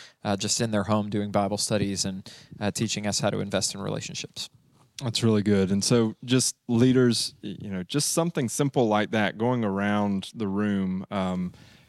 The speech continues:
Speaker 2: can really be very helpful, uh, to the group and, and very, uh, transparent. And so, um,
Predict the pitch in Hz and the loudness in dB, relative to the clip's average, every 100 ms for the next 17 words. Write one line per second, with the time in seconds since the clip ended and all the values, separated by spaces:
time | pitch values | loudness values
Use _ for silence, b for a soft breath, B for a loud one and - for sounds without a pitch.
0 | - 123 120 156 117 120 104 - - 90 | -2 2 6 6 6 4 2 -2 -10 -10
1 | - 107 120 104 92 120 113 - 104 92 | -10 2 4 4 2 0 0 -2 0 0
2 | 92 90 104 98 95 - 110 104 104 104 | 0 0 2 2 0 -2 -4 -2 2 2
3 | 127 - 131 120 90 127 123 113 B B | 2 -2 -2 -2 -2 -2 -2 -2 B B
4 | B B B - 123 135 120 110 107 104 | B B B 2 4 6 6 6 6 4
5 | - - 117 - 110 120 98 98 - 110 | 2 2 2 2 2 4 2 2 4 4
6 | 104 101 110 104 95 92 92 | 4 4 4 4 4 2 -2